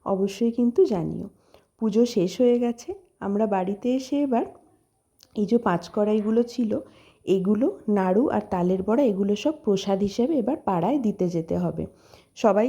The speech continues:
দেখো ছেলেগুলো বসে পড়েছে এখানে, এখানে তালের বড়া হয়েছে, নাড়ুও হয়েছিল। আর সব বাড়ির ছেলেরা মিলে দেখো প্যাকেট প্যাকেট করে আলাদা আলাদা করে সব রেডি করছে।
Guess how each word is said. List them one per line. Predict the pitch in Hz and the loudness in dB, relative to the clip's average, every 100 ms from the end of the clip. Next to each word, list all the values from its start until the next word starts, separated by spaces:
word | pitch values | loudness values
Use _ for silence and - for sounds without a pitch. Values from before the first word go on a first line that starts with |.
| 262 | 0
দেখো | 214 208 311 | -4 -4 -6
ছেলেগুলো | - 202 196 196 214 | -4 -2 -2 -2 -2
বসে | 214 196 196 196 | 0 -2 0 -2
পড়েছে | 185 180 180 214 | 0 -2 -2 -4
এখানে, | 190 196 208 427 - _ - _ _ _ - | -4 -4 -4 -6 -10 _ -20 _ _ _ -14
এখানে | 196 208 208 | -4 0 0
তালের | 208 175 180 196 | 0 0 0 2
বড়া | 208 202 214 | 2 2 0
হয়েছে, | 214 208 - 320 - _ _ _ _ _ 196 | 0 -2 -4 -10 -10 _ _ _ _ _ -4
নাড়ুও | 180 180 202 330 | 0 2 2 4
হয়েছিল। | 294 240 - 233 220 320 - _ _ _ _ _ _ _ _ _ _ _ _ - | 2 0 -2 -2 -2 -4 -8 _ _ _ _ _ _ _ _ _ _ _ _ -6
আর | 214 - | -4 0
সব | 226 202 | 0 0
বাড়ির | 190 180 220 - | 0 0 -2 -2
ছেলেরা | 214 196 196 | 0 2 2
মিলে | 208 214 220 | 0 0 0
দেখো | 208 196 - - | -2 -4 -6 -2
প্যাকেট | 185 202 202 | -2 -2 -4
প্যাকেট | - 196 214 - 226 | -4 -4 -4 -6 0
করে | 220 392 - - - _ | 0 0 -8 -20 -20 _
আলাদা | 185 185 185 | -2 0 0
আলাদা | 196 202 214 | 0 0 -2
করে | 214 247 349 | 0 -2 0
সব | 226 202 | 0 0
রেডি | 190 170 202 202 | 2 2 0 0
করছে। | 202 202 - | 0 -2 -6